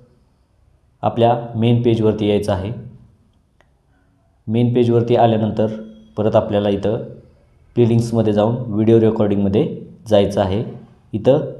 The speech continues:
एक्झिस्टिंग केसवरती क्लिक करायचं आहे आणि इथं आपली केस सिलेक्ट करायची आहे. आता ती सिलेक्ट केस झाल्यानंतर आपलं डॉक्युमेंट सिलेक्ट करायचं आहे.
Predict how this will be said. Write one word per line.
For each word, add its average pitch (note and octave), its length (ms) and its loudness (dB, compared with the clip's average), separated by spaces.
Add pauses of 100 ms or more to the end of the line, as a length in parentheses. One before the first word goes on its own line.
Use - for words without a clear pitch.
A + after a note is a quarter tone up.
(320)
एक्झिस्टिंग B2 580 0
केसवरती A2+ 920 -4
क्लिक B2 260 0
करायचं G#2+ 320 2
आहे G#2 180 -2 (380)
आणि A#2 280 -2 (360)
इथं A#2 180 2
आपली A#2+ 240 0
केस - 560 -4 (220)
सिलेक्ट A#2+ 360 2
करायची F#2 320 -2
आहे. E2+ 200 -6 (2750)
आता B2 160 2
ती C3+ 80 2
सिलेक्ट C#3 480 0
केस C3+ 360 -2
झाल्यानंतर A2+ 800 0
आपलं G2 520 -4
डॉक्युमेंट G#2+ 420 0
सिलेक्ट G#2 340 -4
करायचं G2 300 0
आहे. F#2 180 -4